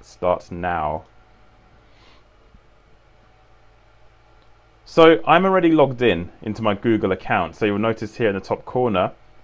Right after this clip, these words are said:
I'm logged in. If you don't have a Google account, you'll need to go ahead and create one. So if you have a Gmail address already, you'll already be able to get to this stage. If you can't get to this stage, you need to create a Google account,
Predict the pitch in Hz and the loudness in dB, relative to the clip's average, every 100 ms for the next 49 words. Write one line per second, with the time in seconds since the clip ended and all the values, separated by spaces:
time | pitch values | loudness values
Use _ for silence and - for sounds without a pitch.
0 | - - 104 101 98 92 90 80 - - | -12 -4 0 0 0 0 -2 -2 -14 -20
1 | _ _ - 113 104 147 175 165 151 131 | _ _ -14 -8 0 2 2 0 -4 -2
2 | 131 110 107 - 92 92 104 104 101 104 | 0 2 0 0 -2 -2 -6 -6 -6 -2
3 | 110 107 104 95 98 - 101 98 98 92 | 2 2 0 -4 -6 -8 -2 0 0 -2
4 | - 82 92 104 87 110 135 147 135 139 | -6 -6 -4 -4 -4 -6 -4 -6 -4 -4
5 | 127 117 107 101 104 - 101 95 90 117 | -2 -2 -2 -2 -4 -4 -8 -4 -2 -2
6 | - _ _ _ 110 98 101 98 92 98 | -6 _ _ _ -2 2 2 2 2 0
7 | 95 92 101 104 - 104 95 - - 95 | 0 -4 -2 -4 -4 -8 -8 -8 -4 0
8 | 87 87 - 107 - 165 165 151 123 120 | 0 -4 -8 -10 -2 -2 0 -4 -4 -6
9 | 107 - 120 87 92 - - - _ _ | -6 -2 0 2 -2 -6 -20 -20 _ _
10 | - - 107 107 107 - 107 95 92 - | -20 -12 -2 -2 -4 -8 -2 0 -2 -4
11 | 107 92 95 90 87 85 - - - - | -12 -8 -6 -4 -4 -6 -8 -16 -16 -6
12 | 135 85 - | -4 -4 -10